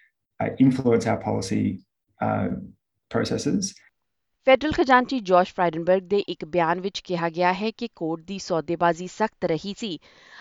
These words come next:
Speaker 2: ਅਤੇ ਨਤੀਜਾ ਜਨਤਕ ਹਿੱਤ ਪੱਤਰਕਾਰੀ ਦੀ ਵਿਹਾਰਕਤਾ ਨੂੰ ਯਕੀਨੀ ਬਣਾਉਣ ਵਿੱਚ ਮਦਦ ਕਰਦਾ ਹੈ। ਸੰਚਾਰ ਮੰਤਰੀ ਪਾਲ ਫਲੈਚਰ ਦਾ ਕਹਿਣਾ ਹੈ ਕਿ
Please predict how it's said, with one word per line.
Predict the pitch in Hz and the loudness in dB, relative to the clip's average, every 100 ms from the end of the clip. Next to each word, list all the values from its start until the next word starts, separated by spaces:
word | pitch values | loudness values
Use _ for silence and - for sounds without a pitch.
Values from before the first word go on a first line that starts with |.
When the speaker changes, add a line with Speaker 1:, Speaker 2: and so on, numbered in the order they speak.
| - | 4
Speaker 2:
ਅਤੇ | 247 285 | 4 4
ਨਤੀਜਾ | 269 - 269 285 302 | 2 0 -2 2 2
ਜਨਤਕ | 214 185 170 - 190 202 | 4 0 0 0 -2 -2
ਹਿੱਤ | 170 214 - | -4 -6 -6
ਪੱਤਰਕਾਰੀ | 170 - 170 180 190 185 214 | -6 -4 -4 -2 -2 -2 -4
ਦੀ | 202 220 | -6 -6
ਵਿਹਾਰਕਤਾ | 185 156 156 160 - - 190 | -6 -4 -2 -2 -2 0 0
ਨੂੰ | 185 196 | 0 -2
ਯਕੀਨੀ | 175 - 185 175 190 | -4 -6 -6 -4 -6
ਬਣਾਉਣ | 165 170 175 | -2 -2 -2
ਵਿੱਚ | 170 180 190 | -2 -4 -4
ਮਦਦ | 175 170 - | -2 -2 0
ਕਰਦਾ | 170 170 | 0 2
ਹੈ। | 180 180 160 - _ _ _ _ _ _ _ _ | 0 0 -2 -8 _ _ _ _ _ _ _ _
ਸੰਚਾਰ | - 240 277 269 285 | 0 4 10 10 10
ਮੰਤਰੀ | 285 277 311 302 | 4 0 -2 -2
ਪਾਲ | - 175 175 | 2 4 4
ਫਲੈਚਰ | - 180 - 220 | 2 0 2 2
ਦਾ | 214 | 0
ਕਹਿਣਾ | - 202 214 | 0 -2 -2
ਹੈ | 220 226 | -2 -2
ਕਿ | 233 220 | -2 -4